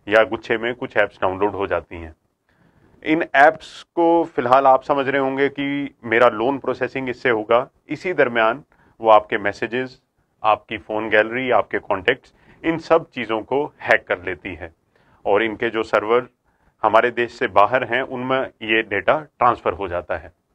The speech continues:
इस दरमियान आपको एक मैसेज आएगा कि आप अपना पैन कार्ड और आधार कार्ड केवाईसी फॉर्मेलिटीज़ के लिए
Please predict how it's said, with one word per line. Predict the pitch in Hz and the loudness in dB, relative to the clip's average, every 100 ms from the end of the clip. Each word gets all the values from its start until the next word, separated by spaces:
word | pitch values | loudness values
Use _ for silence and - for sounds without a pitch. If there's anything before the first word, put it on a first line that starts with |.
| _ _ _ _ _ - - - | _ _ _ _ _ -20 -20 -4
इस | 208 196 | 0 4
दरमियान | 190 165 170 175 - | 4 6 4 4 4
आपको | 127 143 170 160 | 4 4 2 -2
एक | 131 | 0
मैसेज | 123 139 127 | -2 0 2
आएगा | 123 127 127 | 4 4 2
कि | 127 127 | 2 4
आप | 113 120 | 4 2
अपना | 113 120 | -2 -2
पैन | - 117 127 | 2 2 2
कार्ड | 123 127 131 | 4 4 4
और | 123 113 | 2 4
आधार | 107 107 107 | 2 2 0
कार्ड | 110 107 113 | 4 2 2
केवाईसी | - 113 110 107 127 | -2 0 0 -2 -8
फॉर्मेलिटीज़ | 127 110 98 98 98 98 101 - | -6 -4 -2 -2 -2 -4 -8 -6
के | 95 | -6
लिए | 98 110 | -2 -4